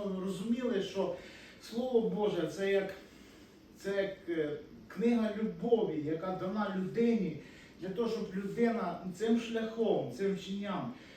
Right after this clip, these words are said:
вона п-, пройшла цей життєвий шлях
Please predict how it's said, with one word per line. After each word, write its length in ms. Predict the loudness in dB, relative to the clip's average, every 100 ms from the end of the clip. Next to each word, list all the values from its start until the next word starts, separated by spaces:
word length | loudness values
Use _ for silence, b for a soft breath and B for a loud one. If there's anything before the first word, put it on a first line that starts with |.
| B -4
вона 340 | 0 0 -2 -4
п-, 340 | -4 -2 -2 -4
пройшла 460 | -2 -2 0 2 2
цей 220 | 2 0
життєвий 580 | 0 0 2 2 0 0
шлях 460 | -4 0 2 0